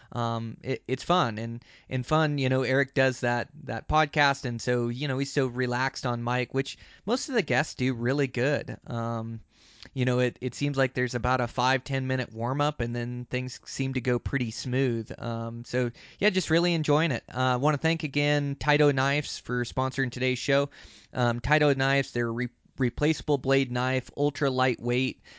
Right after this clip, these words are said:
Uh, they wrap 'em with five fifty cord for good, for good grip. Um,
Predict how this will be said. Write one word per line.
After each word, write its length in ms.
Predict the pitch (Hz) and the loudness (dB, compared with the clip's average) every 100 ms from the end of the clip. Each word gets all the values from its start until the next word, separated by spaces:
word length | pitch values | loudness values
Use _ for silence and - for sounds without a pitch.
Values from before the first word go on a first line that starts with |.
| - - | -18 -8
Uh, 220 | 110 110 | -6 -2
they 100 | 117 | 2
wrap 280 | 135 139 135 | 4 4 2
'em 80 | |
with 140 | 120 113 | -2 0
five 280 | 135 135 127 | 2 2 2
fifty 300 | 156 - 139 | 0 -2 -2
cord 320 | 147 139 135 | 2 2 0
for 100 | 123 | -4
good, 220 | 117 127 - | -4 -6 -6
for 160 | - 117 | -6 0
good 260 | 139 127 | 0 0
grip. 360 | - 135 151 - _ - | 2 4 4 0 _ -10
Um, 560 | 117 117 117 113 87 | -6 -4 -6 -8 -12